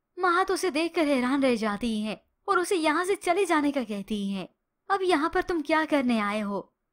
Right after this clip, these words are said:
उस वक्त जब मुझे तुम्हारी सख्त जरूरत थी, तब तुम कहाँ थे? तुम एक खुदगर्ज इंसान हो,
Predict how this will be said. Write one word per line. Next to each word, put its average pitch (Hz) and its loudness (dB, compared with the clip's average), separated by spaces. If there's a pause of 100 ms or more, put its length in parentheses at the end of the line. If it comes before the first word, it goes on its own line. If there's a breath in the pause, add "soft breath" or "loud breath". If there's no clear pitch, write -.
उस 370 -2
वक्त 339 4
जब 320 0
मुझे 285 0
तुम्हारी 269 0
सख्त 330 -4
जरूरत 226 0
थी, 220 -10 (180)
तब 403 0
तुम 359 0
कहाँ 220 0
थे? 202 -6 (360)
तुम 311 2
एक 302 2
खुदगर्ज 277 0
इंसान 208 0
हो, 196 -8